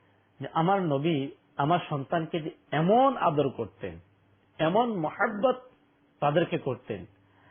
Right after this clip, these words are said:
যেমন আদর, যেমন মহব্বত ইমাম হাসান এবং হুসাইনকে করতেন, নিজের নাতিদেরকে, নাতিদেরকে যেমন মহব্বত করতেন, যেমন সম্মান করতেন,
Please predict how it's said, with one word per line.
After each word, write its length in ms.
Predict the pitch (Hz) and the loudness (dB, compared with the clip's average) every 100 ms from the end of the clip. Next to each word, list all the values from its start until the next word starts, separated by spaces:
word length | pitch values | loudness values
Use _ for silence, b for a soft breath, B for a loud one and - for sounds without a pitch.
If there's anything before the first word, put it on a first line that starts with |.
| b b | b b
যেমন 480 | 117 123 160 185 208 | -4 2 4 4 2
আদর, 500 | - 147 143 180 202 | 2 2 4 4 4
যেমন 360 | 160 151 170 175 | 4 2 2 0
মহব্বত 640 | 139 143 208 214 202 247 - - _ | -2 -2 -2 0 2 0 0 -20 _
ইমাম 280 | 143 147 139 | -2 0 0
হাসান 560 | 117 135 - 208 247 240 | -2 -6 0 2 4 2
এবং 220 | 185 147 | 2 2
হুসাইনকে 560 | 123 - 131 135 127 113 | 0 0 0 0 -4 -6
করতেন, 380 | 104 - - - _ _ _ _ _ _ _ _ | -8 -14 -20 -20 _ _ _ _ _ _ _ _
নিজের 240 | 127 120 107 | -6 -4 -4
নাতিদেরকে, 720 | 107 - 113 104 104 - 90 _ b b b b b b b b b - | -6 -6 -6 -6 -8 -12 -18 _ b b b b b b b b b -4
নাতিদেরকে 640 | 131 131 147 139 135 139 | -2 0 2 2 2 0
যেমন 280 | 123 123 123 | 0 0 -2
মহব্বত 500 | 120 - 127 127 123 | -2 -4 -2 -2 -2
করতেন, 400 | 117 107 127 113 | -4 -4 -4 -2
যেমন 280 | 127 151 160 - | 0 2 0 -2
সম্মান 340 | 131 123 127 | -4 -4 -6
করতেন, 560 | 117 120 107 - 110 | -6 -8 -8 -4 -4